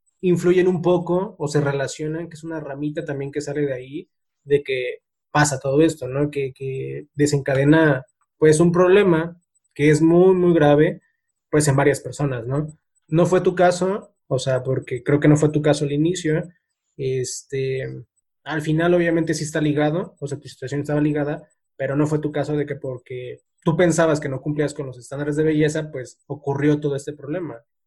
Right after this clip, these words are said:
Que normalmente ahorita, eh, en este tiempo, es, va, o sea, va más allá como de este tipo de situaciones,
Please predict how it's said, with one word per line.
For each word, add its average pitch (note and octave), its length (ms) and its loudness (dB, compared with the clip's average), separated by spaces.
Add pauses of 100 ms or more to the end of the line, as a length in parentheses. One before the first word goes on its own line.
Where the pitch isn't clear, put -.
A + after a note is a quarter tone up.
(280)
Que F#3+ 100 2
normalmente G#3 600 2
ahorita, G3+ 640 -2
eh, D3 380 -2 (440)
en D#3 180 2
este F3 260 0
tiempo, E3 640 -4 (140)
es, D3 400 -2
va, F3 460 0 (260)
o D#3+ 80 -8
sea, D3+ 120 -2
va D#3 120 2
más F3 260 0
allá D#3+ 380 -2
como C3 420 -8
de D3+ 80 -2
este D3+ 140 -6
tipo D#3 200 -6
de D#3 60 -2
situaciones, D3+ 560 -4